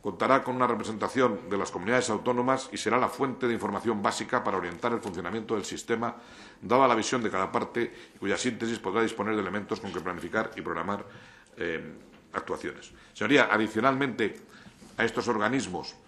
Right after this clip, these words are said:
de, de integración, de información, eh, y de formulación de políticas, eh, el Gobierno querría contar con la colaboración de sus señorías,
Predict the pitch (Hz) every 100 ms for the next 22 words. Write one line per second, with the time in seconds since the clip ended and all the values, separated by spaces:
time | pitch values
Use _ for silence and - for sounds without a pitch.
0 | - - - 98 92 104 95 110 104 92
1 | 131 131 101 - 98 87 101 95 - 127
2 | 113 90 85 80 - - - 95 95 95
3 | 98 104 131 120 113 110 123 117 131 135
4 | - - - - - 85 85 80 - 58
5 | 69 101 98 101 123 117 123 101 95 117
6 | 107 104 98 117 110 92 90 87 85 82
7 | 113 107 92 87 87 92 127 131 131